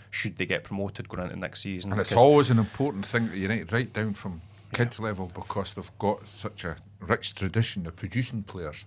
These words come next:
Speaker 1: Yeah, fa-, fans are kidding themselves if they think that there'll be a big spend next season if they do get promoted.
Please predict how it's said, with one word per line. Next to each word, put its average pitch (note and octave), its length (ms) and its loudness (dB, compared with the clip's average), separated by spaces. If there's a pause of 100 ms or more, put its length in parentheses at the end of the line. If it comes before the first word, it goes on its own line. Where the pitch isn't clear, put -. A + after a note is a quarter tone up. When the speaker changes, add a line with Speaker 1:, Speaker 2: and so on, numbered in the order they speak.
(140)
Speaker 1:
Yeah, - 80 -6
fa-, - 240 -2
fans C3 260 6
are B2+ 60 4
kidding G2+ 280 0
themselves F#2+ 540 0
if - 380 -2
they F2+ 80 -6
think - 560 -4 (100)
that E2+ 140 -4
there'll F#2+ 80 -2
be G#2 100 2
a F2 60 2
big F#2+ 180 2
spend F2+ 520 -2
next G2+ 240 -2
season F#2+ 320 -2 (180)
if F2+ 120 -6
they G2 120 -4
do F#2 160 -2
get - 220 -2
promoted. G2 520 -4